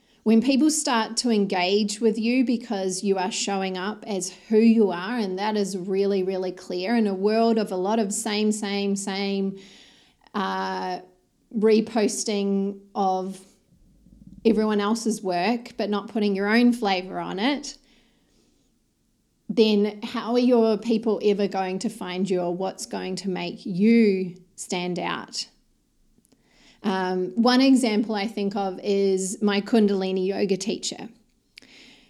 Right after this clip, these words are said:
Now, there's been this trend in the yoga industry for a, a while. Not, not for everyone, but the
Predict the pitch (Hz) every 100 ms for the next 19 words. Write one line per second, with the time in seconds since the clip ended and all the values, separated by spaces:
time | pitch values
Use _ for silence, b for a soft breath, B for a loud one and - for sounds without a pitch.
0 | B _ - 214 196 208 220 214 196 -
1 | - 214 208 208 208 - - 202 202 196
2 | 196 196 185 180 190 190 202 208 - 208
3 | 202 202 185 185 185 180 - - 202 208
4 | 185 175 190 247 320 339 294 B B -
5 | - 233 294 359 - 370 349 330 370 277
6 | 226 202 180 214 233 214 220 233 226 220